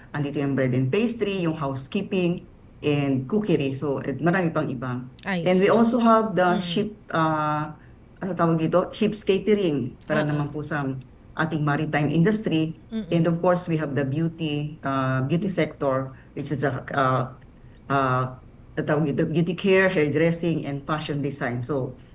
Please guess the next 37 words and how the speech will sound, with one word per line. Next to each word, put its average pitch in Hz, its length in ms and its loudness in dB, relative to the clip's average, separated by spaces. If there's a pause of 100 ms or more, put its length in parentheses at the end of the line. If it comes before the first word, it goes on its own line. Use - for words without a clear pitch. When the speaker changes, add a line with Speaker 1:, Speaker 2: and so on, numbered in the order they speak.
Speaker 1:
yan 196 160 4
po 202 160 2
yung 190 160 0
ilan 147 320 2
sa - 240 -4
ating 135 240 -2
mga 131 400 -2 (300)
ino-offer 135 560 2
dito 127 240 -2
sa - 160 -4
N 127 160 0
C 120 240 -4
R. 113 240 -8 (240)
Speaker 2:
I 175 160 -6
see. 156 400 -10 (320)
Ah, 320 240 -6
iba, 349 400 0
sa, 381 160 0 (640)
sa 277 320 -4 (480)
pagkakaalam 247 720 -2
niyo 233 240 -6
po 190 160 -6
ba, 143 320 -8 (480)
um, 214 320 -2 (160)
ah, 220 240 -14
different 311 560 -2 (160)
po 277 160 -2
ba 233 320 0
or 214 240 -4
iba-iba 214 560 -4
ho 226 320 -2
yung, 208 480 -4
ah, 170 320 -6 (160)
ino-offer 214 800 -4
na 202 160 -6
kurso 185 640 -6
sa 185 240 -6